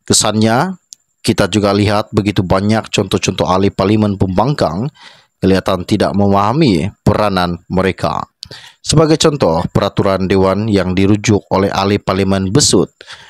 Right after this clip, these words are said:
Muhammad Zulkifli Juho, yang bangkit baru-baru ini mengatakan, ahli parlimen Kelang, Genabi Tirau Viraman, mengelirukan dewan berkaitan mesyuarat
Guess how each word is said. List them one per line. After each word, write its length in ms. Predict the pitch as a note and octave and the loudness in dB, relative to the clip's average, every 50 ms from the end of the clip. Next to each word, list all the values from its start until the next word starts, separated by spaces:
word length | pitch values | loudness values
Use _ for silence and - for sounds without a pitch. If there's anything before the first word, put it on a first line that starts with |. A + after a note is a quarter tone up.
| - _ - | -20 _ -2
Muhammad 400 | - G2 G#2 G#2+ G#2 G2+ G2 E2+ | 0 2 2 2 2 2 0 0
Zulkifli 640 | E2+ G2 F#2 E2+ - G#2 F#2+ - - G2+ F#2+ F2+ F2 | -2 -2 -2 -2 0 -2 -2 0 2 0 0 0 0
Juho, 560 | G2+ - A#2 A2+ - - G2 A2 D3+ G3+ _ _ _ - - _ _ _ - | 0 0 0 2 2 2 2 2 2 0 _ _ _ -20 -20 _ _ _ -8
yang 200 | - - E2+ E2+ | -6 -4 -2 -2
bangkit 400 | E2+ F#2+ G2 G2 - - G#2+ G2+ G#2 | -2 -2 -2 -2 -2 -2 -2 -2 -2
baru-baru 480 | G2 F#2+ G2 G2 G2 F#2 G2+ G2 G2+ G2+ | -2 -2 0 0 0 0 0 2 2 2
ini 120 | G#2 G#2+ | 2 2
mengatakan, 840 | G2+ G2+ G2+ G2 F#2 - - G2+ - - G2 F2+ F2 G2 B2 D#3+ E3 _ - - - - - - _ _ - | 2 0 0 0 -2 -2 -4 -6 -4 -2 -2 -2 -2 -2 -2 -4 -6 _ -16 -20 -20 -20 -20 -20 _ _ -4
ahli 240 | F#2+ G2+ A2 B2 B2+ | -2 0 2 2 0
parlimen 440 | - A2+ A2+ A#2+ A2+ A2 G#2 G2 - | 0 0 0 2 0 0 -2 -2 -4
Kelang, 640 | - A#2+ A2+ G2+ F#2+ A2 D3+ D#3+ C#3 A#2 A2 G#2 G2 | -2 0 0 0 0 0 -2 -4 -4 -6 -6 -2 -2
Genabi 400 | G#2 F#2+ G2+ F#2+ F2+ G#2 G2 - | 0 0 0 0 0 -2 -4 -4
Tirau 440 | - - B2 B2 B2 G#2+ G2+ G2+ G2+ G2 | 0 0 2 2 4 2 2 2 0 0
Viraman, 600 | F#2 G#2 G#2 G#2 G#2+ A2+ G2+ F2+ F2+ G#2+ D3+ D3 B2 | 0 0 2 2 2 2 0 0 0 -2 -4 -4 -2
mengelirukan 880 | G2 G2+ G2+ G#2 G#2 G#2 G#2 G#2 A2 A#2 A2 - - F2+ F2 F2+ F2+ | 0 0 2 2 2 4 4 4 2 2 0 0 -2 -2 -2 0 0
dewan 320 | F2 F2+ F2+ F2+ F2 F2+ E2 | 0 2 2 2 0 0 -2
berkaitan 480 | E2+ F#2 - F#2+ F2 - F2 F2 E2+ | -4 -4 -2 -4 -4 -2 -4 -4 -2
mesyuarat 560 | F#2 F#2+ - - - B2+ B2 G#2+ F2 D#2+ - | -2 -2 -2 0 2 0 2 0 0 -4 -6